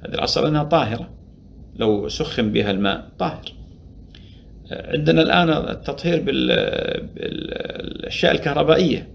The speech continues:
يسمونه هيتر أو يسو-، أو شيء من هذا القبيل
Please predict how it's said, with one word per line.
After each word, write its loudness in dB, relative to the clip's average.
يسمونه -2
هيتر -2
أو -4
يسو-، -8
أو -4
شيء 2
من 4
هذا 4
القبيل 0